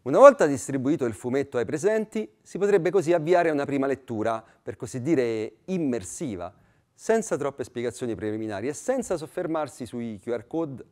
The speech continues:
quando se ne incontrano. Una volta giunti alla fine, l'insegnante avrebbe a quel punto il compito di illustrare il contesto, raccontando modalità e finalità dell'iniziativa e riconducendola alla più generale campagna di non rischio.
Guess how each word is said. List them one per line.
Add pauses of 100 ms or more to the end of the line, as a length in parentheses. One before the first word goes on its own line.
(360)
quando
se
ne
incontrano. (720)
Una
volta
giunti
alla
fine,
l'insegnante
avrebbe
a
quel
punto
il
compito
di
illustrare
il
contesto, (220)
raccontando
modalità
e
finalità
dell'iniziativa (220)
e
riconducendola
alla
più
generale
campagna
di
non
rischio.